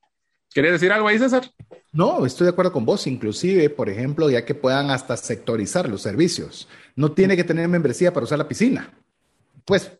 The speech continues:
Speaker 2: va a tener su propia tarifa para poder tener, abarcarlo, porque tienen que hacerlo ya más microsegmentado para que la membresía sí haya un valor, incluso valor de la membresía de la piscina dentro del gimnasio.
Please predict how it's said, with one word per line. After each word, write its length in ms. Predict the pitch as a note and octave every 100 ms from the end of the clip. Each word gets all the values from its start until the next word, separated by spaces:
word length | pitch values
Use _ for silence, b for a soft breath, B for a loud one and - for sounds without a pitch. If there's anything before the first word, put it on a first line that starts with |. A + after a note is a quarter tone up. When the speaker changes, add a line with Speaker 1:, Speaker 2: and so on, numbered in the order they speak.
| -
Speaker 2:
va 420 | C#3 A2+ A#2 C3+
a 100 | C3+
tener 260 | D3+ D#3
su 220 | D#3 C#3+ -
propia 340 | D#3 E3 D#3
tarifa 540 | A#2+ D3+ G3+ - F#3 B B B _
para 300 | C#3 C3+ C3
poder 420 | A#2 A2+ C#3 E3
tener, 320 | D#3+ C#3 C#3+
abarcarlo, 720 | A#2+ A#2+ B2 A#2+ - G#3+ D#3+ B2+
porque 220 | - A#2
tienen 320 | - D#3+ E3+
que 80 | E3
hacerlo 300 | - D#3 D3+
ya 160 | C#3+
más 180 | D3 D#3+
microsegmentado 1200 | D#3+ E3 F#3 F3 D#3+ - A#2 A2 G2+ D3 F3 F#3
para 300 | - C3+ B2
que 160 | - C3
la 140 | A#2
membresía 840 | A#2 A#2 A2+ A2+ - F#3 F#3+ G3+ G3+ B B _
sí 300 | - - E3+
haya 240 | E3+ F3
un 220 | D#3 E3 D3
valor, 260 | C#3 A#3
incluso 340 | C#3+ D#3+ D#3+ - -
valor 580 | B2 B2+ C#3 E3+ A#3 B3
de 120 | A#3+
la 120 | G#3+
membresía 960 | D#3+ D3+ C3+ A#2+ A#2 A2+ - B3 A#3 A3
de 280 | D3+ F#3 G#3
la 240 | F#3+ -
piscina 580 | B2 A#2 B3 C4 C4+ A#3+
dentro 440 | G3 F#3 F#3 E3+
del 100 | D3
gimnasio. 520 | D3 E3 A3 - -